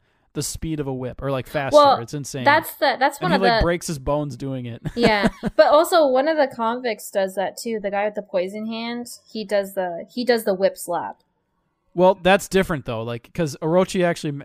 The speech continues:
Speaker 1: in the manga, he matches, he masters it even, even more than that,
Speaker 2: Mm-hmm.
Speaker 1: to the point where he, like, destroys his <laughs> arm.
Speaker 2: Yeah, yeah, yeah.
Speaker 1: Um, but that's the cool thing. Like,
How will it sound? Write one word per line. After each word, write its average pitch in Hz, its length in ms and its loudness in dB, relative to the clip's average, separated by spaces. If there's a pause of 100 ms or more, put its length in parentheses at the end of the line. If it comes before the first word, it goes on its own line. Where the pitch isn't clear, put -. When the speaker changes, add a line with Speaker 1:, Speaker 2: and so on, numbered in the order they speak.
Speaker 1:
in 151 180 -6
the 143 60 -4
manga, 151 280 -4
he 127 120 -6
matches, 147 400 -6
he 143 320 -8
masters 156 460 -4
it 143 100 -6
even, 156 540 -4 (340)
even 214 320 0
more 147 680 -2
than 135 240 -8
that, 123 280 -4
Speaker 2:
Mm-hmm. 98 260 -10 (180)
Speaker 1:
to 170 100 -6
the 165 80 2
point 170 340 -2
where 170 160 -2
he, 156 180 -6
like, 147 240 -4
destroys 151 840 -4
his 185 240 0
<laughs> - 40 -20
arm. 240 120 2
Speaker 2:
Yeah, 208 500 0 (240)
yeah, 185 320 -8 (200)
yeah. - 220 -18 (300)
Speaker 1:
Um, 139 380 -8 (160)
but 165 80 -2
that's 208 160 4
the 254 80 -2
cool 220 180 4
thing. 180 160 -2
Like, 151 180 -2